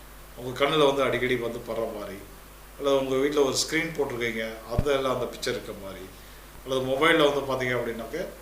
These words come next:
உங்களுடைய சிறு ஸ்கிரீன் சேவர்ல, லாக்கர்ல, அந்த மாதிரி ஏதோ ஒரு இடங்கள்ல வந்து கட்டித்தங்கங்கள் வந்து உங்க கண்ணுல வந்து படுற மாதிரி வச்சுட்டே இருந்தீங்கன்னா, கண்டிப்பா உங்ககிட்ட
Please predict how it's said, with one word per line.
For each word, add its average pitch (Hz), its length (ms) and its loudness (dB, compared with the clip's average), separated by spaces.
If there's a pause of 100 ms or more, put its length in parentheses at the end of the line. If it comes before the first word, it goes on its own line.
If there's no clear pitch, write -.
(340)
உங்களுடைய 127 320 0
சிறு 143 300 0 (120)
ஸ்கிரீன் 147 180 0 (100)
சேவர்ல, 120 460 -2 (580)
லாக்கர்ல, 123 540 0
அந்த 127 140 -6
மாதிரி 185 220 6
ஏதோ 151 160 6
ஒரு 240 380 4
இடங்கள்ல 165 460 4
வந்து 151 200 -2
கட்டித்தங்கங்கள் 151 720 0
வந்து 131 280 -4
உங்க 123 200 -6
கண்ணுல 139 300 -2
வந்து 123 380 -4
படுற 117 160 -4
மாதிரி 123 280 0 (580)
வச்சுட்டே 143 280 6
இருந்தீங்கன்னா, 131 540 4
கண்டிப்பா 147 400 0
உங்ககிட்ட 123 640 0